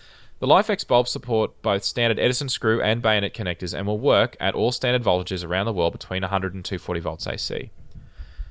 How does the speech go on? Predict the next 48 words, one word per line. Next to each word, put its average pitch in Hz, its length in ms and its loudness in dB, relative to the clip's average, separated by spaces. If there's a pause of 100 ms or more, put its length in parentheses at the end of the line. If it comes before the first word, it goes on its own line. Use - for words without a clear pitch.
(120)
It 117 100 0
has 143 340 2
a - 60 -2
developer-friendly 123 1040 0
S 107 160 0
D 107 160 -4
K. 95 240 0
It's - 120 -6
currently 143 260 0
available 113 260 2
for - 160 0
I 113 160 6
O 107 100 6
S, 107 240 2
Android, 95 640 2 (300)
and 95 180 0
Ruby, 117 300 2
which 101 200 0
means 127 180 0
that 123 180 -4
you 196 100 0
can, 147 380 -4
if - 160 -2
you 202 60 0
can 196 80 -4
think 156 180 0
of 127 60 2
a 120 40 4
way 110 160 4
to 98 80 2
control 104 460 0
these 135 200 0
things, 170 380 -6
you 123 140 -6
can 139 80 -10
go 147 200 2
out 131 200 2
and 113 180 -4
build 143 220 4
it 76 80 0
on 98 80 -4
whatever 117 180 -2
platform 127 420 -2
you 127 60 -2
like 90 260 0
right 92 260 0
now. 107 280 -6 (800)
And 135 180 4